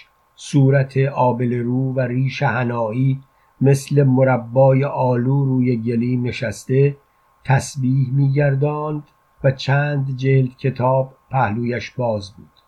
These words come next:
همین که او را دید، نیمخیز بلند شد و گفت: «یا الله!» و سینه‌اش را صاف کرد.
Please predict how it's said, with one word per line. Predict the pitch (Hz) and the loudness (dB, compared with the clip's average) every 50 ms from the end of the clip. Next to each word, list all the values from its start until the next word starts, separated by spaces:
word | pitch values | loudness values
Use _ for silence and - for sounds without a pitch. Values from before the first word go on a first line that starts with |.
| _ _ _ _ _ _ _ _ _ _ _ _ _ _ - | _ _ _ _ _ _ _ _ _ _ _ _ _ _ 0
همین | 143 170 208 233 226 | 2 4 4 4 2
که | - 196 | 2 0
او | 185 165 156 | -2 -2 0
را | 160 160 160 | 0 0 0
دید، | 147 165 185 208 220 208 - | -2 -2 -2 -2 -2 -2 -2
نیمخیز | 175 165 151 147 139 135 - - 156 170 180 165 147 | -2 2 2 2 2 0 0 -2 -4 -4 -4 -2 0
بلند | 139 135 139 139 151 143 | 2 2 2 2 0 -2
شد | 139 151 151 156 | -2 -4 -4 -4
و | 151 | -4
گفت: | 147 156 160 160 143 - _ _ _ _ _ _ _ _ 135 | -6 -6 -6 -6 -8 -10 _ _ _ _ _ _ _ _ 0
«یا | 135 156 160 160 | 4 6 6 6
الله!» | 156 151 147 147 151 165 165 147 139 - - - _ _ _ _ _ - | 6 6 4 2 4 4 4 4 4 0 -4 -10 _ _ _ _ _ -4
و | 139 131 | -4 -4
سینه‌اش | - - 117 110 127 127 123 110 - | -2 -2 -2 -2 -2 -2 -4 -4 -2
را | 143 117 | -4 -4
صاف | - - 123 120 113 - - | -4 -4 -6 -6 -6 -6 -10
کرد. | - 85 - | -20 -20 -20